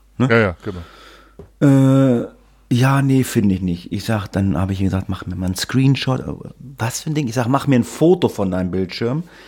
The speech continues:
Speaker 1: schick mir das per WhatsApp. Kriegst du das hin?“ „Ja, krieg ich hin.“ Hat's auch geschafft. Dann sag ich, „Unten rechts, da ist so ein Ding, äh,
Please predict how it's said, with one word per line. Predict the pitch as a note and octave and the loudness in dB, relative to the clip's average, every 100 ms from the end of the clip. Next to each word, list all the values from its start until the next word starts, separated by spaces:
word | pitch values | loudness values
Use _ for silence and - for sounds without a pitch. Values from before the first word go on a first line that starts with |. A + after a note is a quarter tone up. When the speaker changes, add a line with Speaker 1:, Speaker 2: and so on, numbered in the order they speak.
| - - | -20 -8
Speaker 1:
schick | - D3+ C#3 | -2 0 2
mir | C#3 | 0
das | - | 2
per | C#3 | 2
WhatsApp. | B2+ B2+ F2+ G#2+ | 2 2 0 0
Kriegst | - D3 - | 0 -4 0
du | D3+ | 0
das | C#3+ - | 0 2
hin?“ | B2 | 0
„Ja, | G#2 A2+ C3 C#3 | 2 2 2 0
krieg | - A#2 | -4 -6
ich | A2 | -6
hin.“ | - F2+ | -4 -4
Hat's | F#2+ - | -4 -4
auch | G#2 | -4
geschafft. | F#2 - D#3+ - - - - - _ - | -4 -2 -2 -2 -20 -20 -20 -20 _ -2
Dann | A#2 | 2
sag | B2 | 2
ich, | A#2+ | 2
„Unten | A#2 F3 E3 | 4 4 4
rechts, | C3+ C3+ C#3+ - | 2 2 0 -4
da | A#2 | -2
ist | G2+ A2+ | 0 -2
so | A2+ | -2
ein | G#2 | 0
Ding, | C3+ E3 D#3+ D3 - | 2 4 2 2 0
äh, | A2+ A2+ A2 | 2 2 2